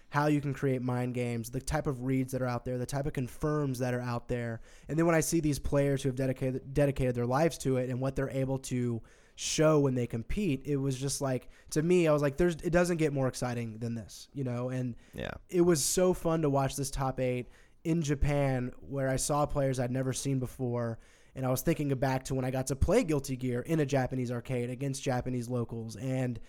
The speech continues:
Speaker 2: Yeah.
Speaker 1: it was, it was so much fun watching it. And, you know, we had, um, Machibo was in the winner's side. He plays Kai, which is why I like to watch Machibo. Um, I don't know much about him. Apparently he's, like, maybe,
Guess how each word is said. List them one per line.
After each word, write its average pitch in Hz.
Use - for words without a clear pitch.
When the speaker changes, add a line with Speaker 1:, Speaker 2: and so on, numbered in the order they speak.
Speaker 2:
Yeah. 85
Speaker 1:
it 165
was, 165
it 165
was 156
so 196
much 190
fun 156
watching 139
it. 135
And, 139
you 156
know, 143
we 151
had, 156
um, 127
Machibo 170
was 165
in 156
the 151
winner's 156
side. 160
He 165
plays 147
Kai, 143
which 147
is 131
why 135
I 135
like 135
to 135
watch 131
Machibo. 135
Um, 127
I 165
don't 175
know 175
much 175
about 131
him. 165
Apparently 139
he's, 127
like, 127
maybe, 202